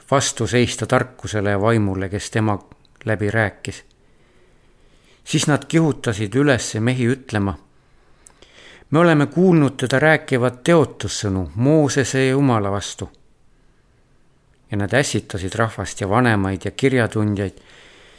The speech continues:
ning tulid ja võtsid Stefanose kinni ja viisid ta suurkohtu ette. Ja nad seadsid sinna ka valetunnistajaid, kes ütlesid:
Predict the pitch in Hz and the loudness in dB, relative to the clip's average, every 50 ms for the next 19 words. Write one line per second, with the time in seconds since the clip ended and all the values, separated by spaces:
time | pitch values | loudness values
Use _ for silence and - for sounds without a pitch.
0 | - _ - 120 110 - - - 175 190 180 170 - 143 135 135 156 160 - - | -20 _ -2 -2 -2 0 2 4 4 6 6 6 4 4 4 4 2 2 0 -4
1 | 135 117 - - - 156 165 160 - 143 127 117 110 98 110 - - - 151 185 | -6 -6 -6 -2 0 0 0 2 0 0 0 0 0 -2 -6 -8 -6 -2 0 2
2 | 190 170 147 131 117 113 98 - _ _ - _ _ _ _ _ _ _ _ _ | 4 4 4 4 2 0 -2 -4 _ _ -20 _ _ _ _ _ _ _ _ _
3 | _ _ _ - 123 123 143 143 - 120 113 - - 113 - - 139 131 117 - | _ _ _ -4 0 2 2 2 2 -2 -4 -4 -6 -6 0 2 2 2 2 2
4 | - - 101 - - - - 98 95 - - _ - - - - - _ _ _ | 0 -4 -6 -6 -8 -12 -12 -12 -12 -12 -16 _ -14 -14 -14 -14 -20 _ _ _
5 | _ _ _ _ _ _ _ _ _ _ _ _ _ _ _ _ _ _ _ _ | _ _ _ _ _ _ _ _ _ _ _ _ _ _ _ _ _ _ _ _
6 | _ _ _ _ - _ _ _ _ _ - 113 107 113 - - - 160 160 143 | _ _ _ _ -20 _ _ _ _ _ -4 -2 -2 -2 -2 0 2 2 2 2
7 | - - - 120 - - 135 123 120 117 117 120 117 110 139 156 160 131 110 95 | 2 -2 -4 -4 -2 0 0 2 2 2 2 0 0 0 2 4 4 4 4 2
8 | 110 101 101 98 98 - - - - 104 101 98 95 - _ - - 117 120 120 | 0 0 0 -2 -2 -4 -6 -6 -4 -4 -4 -4 -6 -6 _ -6 -2 -2 -2 -2
9 | 120 - 117 98 85 98 - - | -2 -6 -6 -6 -6 -6 -10 -10